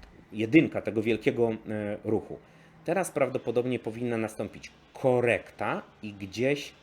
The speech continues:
z okolic, e, połowy tego ruchu, e, należałoby, należałoby wchodzić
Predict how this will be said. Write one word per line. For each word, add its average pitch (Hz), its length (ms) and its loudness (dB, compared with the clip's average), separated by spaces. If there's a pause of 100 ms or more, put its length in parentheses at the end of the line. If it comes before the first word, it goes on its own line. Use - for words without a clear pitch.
(160)
z 98 200 -10
okolic, 113 640 -2 (360)
e, 104 200 -4 (220)
połowy 135 500 4
tego 139 300 0
ruchu, 131 460 -2 (340)
e, 110 280 0
należałoby, 113 960 0 (320)
należałoby 107 640 0
wchodzić 98 560 -6